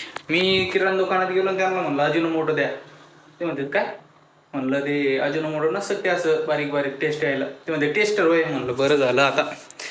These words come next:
<laughs> मग थोडं आहे ना, थोडंसं लाल तिखट घेतो, कारण की मसाले बी बाकीचे टाकायचे आहेत आपल्याला. आणि हळद मेन गोष्ट आहे,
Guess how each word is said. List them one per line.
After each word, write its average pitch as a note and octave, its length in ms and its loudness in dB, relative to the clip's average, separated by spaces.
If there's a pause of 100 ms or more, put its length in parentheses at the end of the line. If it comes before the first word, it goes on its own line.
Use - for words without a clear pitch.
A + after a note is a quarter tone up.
(180)
<laughs> D#3+ 320 2 (640)
मग D#3+ 200 0
थोडं D3+ 200 4
आहे D3+ 100 6
ना, D3+ 260 0 (1400)
थोडंसं E3+ 420 2
लाल F3 260 4
तिखट E3 200 2
घेतो, C#3 320 2 (600)
कारण C#3+ 200 2
की C#3+ 60 4
मसाले D#3 380 2
बी C#3+ 100 2
बाकीचे C#3+ 380 2
टाकायचे C#3+ 340 2
आहेत B2+ 160 2
आपल्याला. C3+ 300 -2 (1000)
आणि - 260 -8 (640)
हळद D#3 260 2 (760)
मेन C#3+ 340 2
गोष्ट C3 260 0
आहे, C3+ 100 0